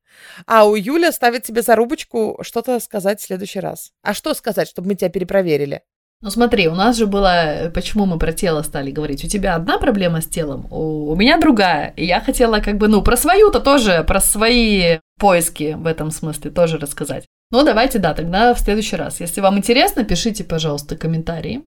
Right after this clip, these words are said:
Speaker 2: Все те люди, которые в дисконнекте со своим телом и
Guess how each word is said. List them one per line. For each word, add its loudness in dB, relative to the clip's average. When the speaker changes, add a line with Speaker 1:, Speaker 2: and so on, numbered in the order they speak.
Speaker 2:
Все 0
те -2
люди, 0
которые 0
в -6
дисконнекте 2
со -4
своим -4
телом -2
и -2